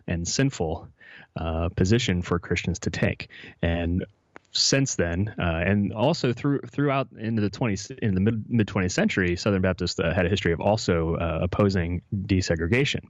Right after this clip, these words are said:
uh, which was also a problem. And so there's a significant amount of Southern Baptist history that was formed in, in the spirit of protecting white supremacy, um, and that particular culture. And, uh, so part of considering dropping the name,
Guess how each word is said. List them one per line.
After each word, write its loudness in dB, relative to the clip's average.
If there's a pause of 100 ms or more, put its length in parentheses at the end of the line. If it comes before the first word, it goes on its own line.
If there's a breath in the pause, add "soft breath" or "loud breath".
(500 loud breath)
uh, -2
which 0
was 2
also 2
a 0
problem. 0
And 0
so 4
there's 2
a 2
significant 2
amount 0
of -8
Southern 2
Baptist -2
history 0
that 0
was 0
formed 2
in, 0
in -2
the 2
spirit 2 (180 loud breath)
of -10
protecting -4
white -2
supremacy, -4 (460 loud breath)
um, -2
and 2
that 0
particular -2
culture. 0 (160)
And, -2
uh, 0
so 0
part 0
of 0 (440)
considering 0
dropping 0
the -2
name, 0